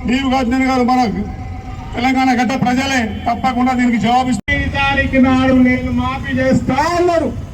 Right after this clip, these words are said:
Speaker 2: ఎక్కడ పోయినావు ముఖ్యమంత్రి? మరి తొ-, డిసెంబర్ తొమ్మిది తారీఖు నాడు రుణమాఫీ కావాలి, నాకు కాకూడదా? డిసెంబర్ తొమ్మిది తారీఖు బాయ్.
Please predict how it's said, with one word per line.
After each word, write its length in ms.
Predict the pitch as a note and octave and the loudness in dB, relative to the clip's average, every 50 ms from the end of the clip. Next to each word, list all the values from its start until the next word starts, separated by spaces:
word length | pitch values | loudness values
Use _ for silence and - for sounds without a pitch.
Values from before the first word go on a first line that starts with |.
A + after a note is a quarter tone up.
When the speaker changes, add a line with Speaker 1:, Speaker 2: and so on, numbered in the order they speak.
| - - - - - - - D#4 - - - - - - - - - - - - - | -12 -12 -12 -14 -14 -14 -14 -14 -14 -14 -14 -14 -14 -14 -14 -14 -14 -14 -14 -10 -8
Speaker 2:
ఎక్కడ 460 | - - - C#4+ D4 D4+ D#4 D#4+ D#4 | -8 -6 -6 -4 -4 -4 -4 -4 -2
పోయినావు 380 | D#4+ D#4+ D#4+ D#4+ D#4+ E4 E4 D#4+ | -2 -2 -2 -2 -2 -2 -2 -2
ముఖ్యమంత్రి? 680 | D#4+ D#4+ - - D4+ D4+ D#4 D#4 D#4 D4+ D4+ D4+ D4+ D#4+ E4+ | -4 -6 -6 -6 -6 -4 -4 -4 -6 -6 -6 -6 -6 -6 -6
మరి 280 | E4 D#4+ D#4+ - - - | -4 -4 -4 -4 -4 -6
తొ-, 340 | - C#4+ C#4 C#4 C4+ - C4 | -6 -6 -8 -8 -6 -6 -6
డిసెంబర్ 500 | B3+ A3+ C4+ C#4+ D4+ D#4+ E4 D#4+ - A#3 | -6 -4 -4 -4 -2 0 0 0 0 -2
తొమ్మిది 300 | D4 D4 D4 D4 D4+ D#4 | -2 -2 0 -2 -2 -2
తారీఖు 400 | - D#4 D4+ D#4 D#4 D#4+ D4 D4 | -2 -4 -4 -4 -4 -4 -6 -6
నాడు 260 | D4 D4 - - A3 | -6 -6 -6 -6 -6
రుణమాఫీ 560 | - - - C4 C#4 C#4 D4 D4 D4+ D4+ D#4+ | -8 -8 -8 -8 -6 -4 -2 -2 0 0 0
కావాలి, 680 | D4+ D4 C4 B3 B3 B3 C4 D4 D4+ D#4+ D#4+ D#4+ D4+ C#4 | 0 0 0 -2 -2 -2 0 0 0 0 0 -2 -2 -2
నాకు 220 | C#4+ D#4 E4+ E4 - | -2 -4 -4 -2 -2
కాకూడదా? 720 | F4 F4+ F4+ F4+ F#4 F#4 F4+ F4 F#4 F4 E4 D4 - - - - - - - - - - - - - - - - E5+ - - - E5+ D#5+ - - - - - - - - - - - - - | -2 0 2 2 2 2 2 0 0 0 -2 -2 -4 -6 -10 -12 -12 -10 -8 -8 -6 -4 -2 0 0 0 2 2 2 2 2 2 0 0 -2 -4 -8 -8 -10 -12 -12 -14 -14 -14 -14 -8 -6
డిసెంబర్ 640 | G3+ B3 A#3 A#3 C4+ C4+ C4+ C4+ C#4 C4+ C#4 C4 - | -6 -4 -4 -6 -6 -6 -6 -6 -6 -6 -6 -4 -4
తొమ్మిది 280 | C4+ C4+ C4 C4 C4+ | -4 -4 -4 -6 -8
తారీఖు 420 | C4+ C4+ C4 C4 C#4+ - - - B3+ | -6 -6 -6 -4 -4 -4 -6 -6 -6
బాయ్. 240 | B3 B3+ B3+ B3 | -4 -4 -4 -4